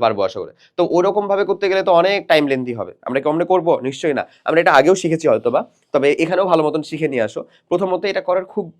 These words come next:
উপায়টা হচ্ছে খুবই সহজ। First of all, যাদের দুজনকে পাওয়া যায় তাদের দুইজনকে লিখতে হবে। অক্সিজেন দুইটা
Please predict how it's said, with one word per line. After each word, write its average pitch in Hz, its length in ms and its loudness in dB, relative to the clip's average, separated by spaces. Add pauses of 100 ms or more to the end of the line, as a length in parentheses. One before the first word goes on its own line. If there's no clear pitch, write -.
(280)
উপায়টা 170 300 0
হচ্ছে 180 240 -6
খুবই 208 260 -2
সহজ। 127 240 -2 (340)
First 160 200 -2
of 165 80 -4
all, 202 160 0
যাদের 143 240 4
দুজনকে 170 280 0 (100)
পাওয়া 127 260 6
যায় 170 140 2 (320)
তাদের 156 280 0
দুইজনকে 165 380 0 (580)
লিখতে 160 320 -2
হবে। 82 160 -8 (320)
অক্সিজেন 175 340 -2
দুইটা 165 160 0